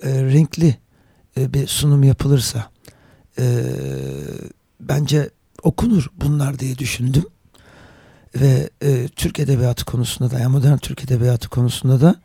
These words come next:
e, bir şeyler yapmaya çalıştım. Bu, e, örnek olarak veriyorum ama kötü bir editörlük örneği bu.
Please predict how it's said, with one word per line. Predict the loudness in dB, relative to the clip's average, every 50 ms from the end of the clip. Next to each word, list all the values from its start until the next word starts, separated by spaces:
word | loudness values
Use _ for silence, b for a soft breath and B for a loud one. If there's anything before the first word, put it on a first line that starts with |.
| B B B B B B B B B B B
e, | 6 6 8 6 4 2
bir | 0
şeyler | -2 0 2 4 4 6
yapmaya | 6 4 2 0 0 0 0 0
çalıştım. | 0 -2 -6 -6 -6 -6 -6 -4 -4 -6 -6 _ _ _ _ b b b b b b b b 0
Bu, | 4 6 6 6 6 2 -6 -14
e, | -20 -14 -12 -10 -8 -8 -8 -8 -8 -10 -10 -12 -14 -14 -16 -14 _ 4 4
örnek | 6 6 6 4 4 2 2
olarak | 2 2 2 2 2
veriyorum | 2 2 2 2
ama | 0 -2
kötü | 0 0 0 0 0 0 0
bir |
editörlük | 2 0 0 0 2 2 2 2 2 0 0
örneği | 0 2 2 2 2 0 2 4
bu. | 2 2 2